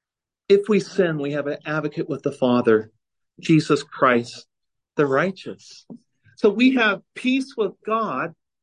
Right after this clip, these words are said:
but it is the gift of God. That's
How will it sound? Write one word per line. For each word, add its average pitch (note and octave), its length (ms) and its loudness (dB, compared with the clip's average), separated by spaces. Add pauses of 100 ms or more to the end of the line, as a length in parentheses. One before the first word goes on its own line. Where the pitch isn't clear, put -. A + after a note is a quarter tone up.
(500)
but G3+ 140 4
it A3 140 -4
is A3+ 200 -4
the A3 120 -6
gift A#3 480 -2
of F3 140 -2
God. A#2+ 340 -2 (1500)
That's A3+ 360 -2